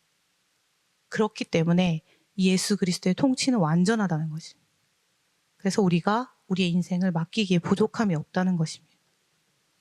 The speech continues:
그래서 우리가 회복해야 할 이 세 번째 마스, 예배는 바로 내 인생의 주권을 예수님께 드리는 것입니다.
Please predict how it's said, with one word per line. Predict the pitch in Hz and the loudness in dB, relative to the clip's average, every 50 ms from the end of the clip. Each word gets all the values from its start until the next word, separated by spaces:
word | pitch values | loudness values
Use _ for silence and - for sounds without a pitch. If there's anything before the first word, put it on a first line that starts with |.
| _ _ _ _ _ _ _ _ _ _ _ _ _ _ _ _ _ _ _ _ _ | _ _ _ _ _ _ _ _ _ _ _ _ _ _ _ _ _ _ _ _ _
그래서 | - 202 185 175 | -2 2 2 4
우리가 | 170 170 156 - 180 175 175 | 2 2 2 0 0 0 0
회복해야 | - 254 - 254 - - - 185 165 | 0 2 2 2 0 0 -2 -2 -2
할 | 160 165 170 165 - - - _ _ _ _ _ _ _ | -2 -2 -4 -4 -8 -12 -20 _ _ _ _ _ _ _
이 | 196 180 | -4 -2
세 | 190 - 277 262 | 2 2 2 4
번째 | - 277 262 - - 240 214 | 2 2 2 2 0 0 2
마스, | 180 160 160 165 - - - - | 2 0 0 -2 -4 -8 -4 0
예배는 | 190 190 190 185 185 175 196 220 185 165 160 - _ _ _ _ _ _ | 0 2 2 2 2 2 2 2 0 0 -2 -6 _ _ _ _ _ _
바로 | - - - 175 175 185 214 240 254 254 _ _ _ | -6 -2 -2 0 2 2 2 0 0 -4 _ _ _
내 | - 180 202 | -2 0 2
인생의 | 202 196 196 190 190 208 202 196 | 2 2 2 0 0 0 0 0
주권을 | - - 185 - 190 180 180 185 180 170 | -2 -4 -4 -2 -2 0 0 0 0 2
예수님께 | 175 185 180 - 226 214 196 170 - 180 | 2 0 0 0 0 0 -2 0 0 -2
드리는 | 165 - 208 190 208 208 196 180 | 0 2 2 2 2 2 0 0
것입니다. | 160 160 - - 175 160 147 151 | 0 -2 -4 -6 -6 -8 -8 -10